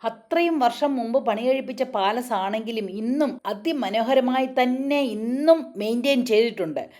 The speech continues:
ഇവിടുത്തെ മരങ്ങൾക്ക് നൂറ്റാണ്ടുകളുടെ പഴക്കം കാണും. കാരണം അത്രയ്ക്കും ഭീമാകാരമായ വൃക്ഷങ്ങൾ ഈ പാർക്കിൽ ഉടനീളം കാണാം.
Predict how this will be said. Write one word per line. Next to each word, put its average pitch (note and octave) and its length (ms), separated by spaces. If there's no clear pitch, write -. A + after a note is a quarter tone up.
ഇവിടുത്തെ B3 320
മരങ്ങൾക്ക് B3+ 680
നൂറ്റാണ്ടുകളുടെ C4+ 680
പഴക്കം G3+ 520
കാണും. D3 240
കാരണം A3+ 420
അത്രയ്ക്കും C4+ 640
ഭീമാകാരമായ C4 1000
വൃക്ഷങ്ങൾ A#3 560
ഈ G3 100
പാർക്കിൽ G3 500
ഉടനീളം G3+ 640
കാണാം. D3 360